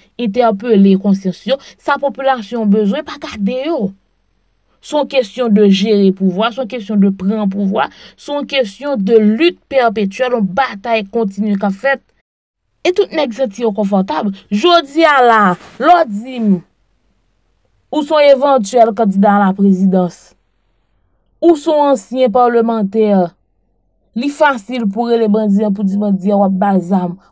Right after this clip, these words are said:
w ap ba kob, pou la terorize moun, pou la defann so ba li kòm enterè. Jodi a ou mete bandi an konfòtab tou. Paske bandi sa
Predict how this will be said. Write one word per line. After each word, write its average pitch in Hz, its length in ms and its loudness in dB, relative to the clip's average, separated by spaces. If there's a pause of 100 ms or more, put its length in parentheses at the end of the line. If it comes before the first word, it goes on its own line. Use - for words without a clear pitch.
w 214 80 2
ap 196 140 2
ba 185 100 -2 (160)
kob, 185 320 0 (560)
pou 254 80 -8
la 247 160 0
terorize 233 640 2
moun, 208 380 4 (760)
pou 262 80 -8
la 254 240 2
defann 240 640 0
so 214 240 2
ba 208 240 2
li 208 160 -2
kòm 208 240 0
enterè. 196 540 0 (1600)
Jodi 294 560 0
a 370 220 4
ou 349 180 2
mete 294 480 0
bandi 247 460 0
an 269 80 -4
konfòtab 269 720 0
tou. 370 260 2 (1120)
Paske 285 480 -2 (240)
bandi 294 560 2
sa 233 460 2